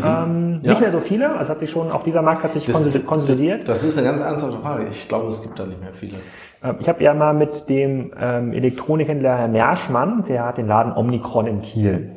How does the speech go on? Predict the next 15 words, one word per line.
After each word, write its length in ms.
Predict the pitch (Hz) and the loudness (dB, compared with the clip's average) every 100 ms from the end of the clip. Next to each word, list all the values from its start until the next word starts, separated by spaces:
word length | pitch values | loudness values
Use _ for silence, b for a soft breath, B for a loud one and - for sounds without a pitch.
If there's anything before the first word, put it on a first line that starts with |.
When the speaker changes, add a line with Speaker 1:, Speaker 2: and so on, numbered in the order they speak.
| - | -8
Speaker 1:
ähm, 340 | 117 110 113 | -4 -2 0
Speaker 2:
Mhm. 60 | 113 | 0
Speaker 1:
Interview 280 | 131 151 165 | 2 4 4
gemacht 260 | 165 190 | 2 -2
bei 80 | 170 | -4
Kassenzone. 460 | 185 190 180 180 131 | -2 -2 0 2 2
Der, 120 | 127 | 2
der 20 | |
auch, 200 | 127 - | 0 -2
äh, 100 | 123 | -2
und 100 | 117 | 2
der 100 | 123 | 2
hat 100 | 147 | 2
gesagt, 400 | 131 131 135 B B B - | 2 4 4 B B B -14
naja, 300 | - 160 170 | -4 -2 -2